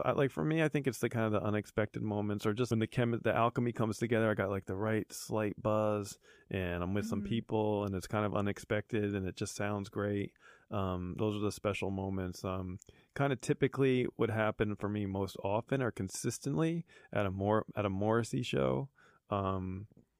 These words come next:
Speaker 1: I'm usually able to get there pretty easily at, at a Morrissey show. Um, uh, Springsteen show, usually, uh, get there pretty easily.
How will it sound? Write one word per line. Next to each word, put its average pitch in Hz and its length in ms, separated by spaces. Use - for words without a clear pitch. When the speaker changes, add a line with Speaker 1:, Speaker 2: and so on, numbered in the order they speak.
Speaker 1:
I'm - 120
usually 104 320
able 101 140
to 101 80
get 98 240
there 101 160
pretty 101 260
easily 101 360
at, 98 200
at 98 120
a 98 40
Morrissey 98 440
show. 101 460
Um, 95 460
uh, 98 460
Springsteen 107 680
show, 101 540
usually, 101 600
uh, 95 300
get 101 180
there 98 160
pretty 98 400
easily. 101 520